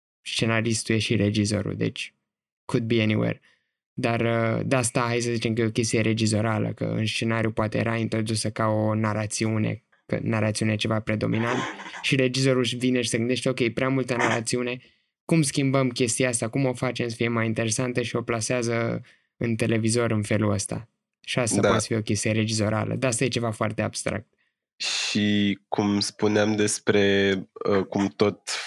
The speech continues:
Speaker 2: filmul parcă e construit în jurul personajului și în jurul comportamentului ei, uh,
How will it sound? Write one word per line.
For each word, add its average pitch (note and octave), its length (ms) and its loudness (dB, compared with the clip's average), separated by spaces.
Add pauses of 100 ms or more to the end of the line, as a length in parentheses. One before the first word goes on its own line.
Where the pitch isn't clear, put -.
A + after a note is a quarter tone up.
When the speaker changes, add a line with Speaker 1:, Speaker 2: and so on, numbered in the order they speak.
Speaker 2:
filmul G2 440 2
parcă F#2 760 0 (480)
e F2+ 220 -2
construit G2 800 0 (100)
în G2 460 0
jurul F#2 440 2
personajului F#2 1000 2
și - 260 -2
în F2+ 280 2
jurul F#2 420 0
comportamentului F2+ 1120 0
ei, F2+ 300 2 (640)
uh, G2 500 4